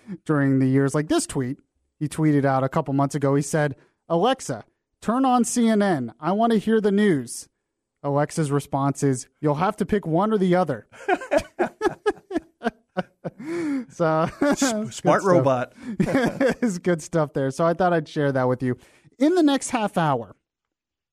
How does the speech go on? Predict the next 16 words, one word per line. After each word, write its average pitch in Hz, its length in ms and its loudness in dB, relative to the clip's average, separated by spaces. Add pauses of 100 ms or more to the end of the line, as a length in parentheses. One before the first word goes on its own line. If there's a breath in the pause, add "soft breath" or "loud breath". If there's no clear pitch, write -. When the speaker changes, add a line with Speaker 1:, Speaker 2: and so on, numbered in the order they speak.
(160)
Speaker 1:
I 240 140 0
have 294 120 0
a 302 60 -2
story 156 760 0
from 143 540 2
somebody 240 400 0
in 196 80 4
the 156 80 4
Washington 185 460 0
Post. 143 460 -2 (380)
They 151 80 0
put 190 180 0
out 175 120 2
an 151 120 4
opinion 165 360 2
piece. 120 460 -10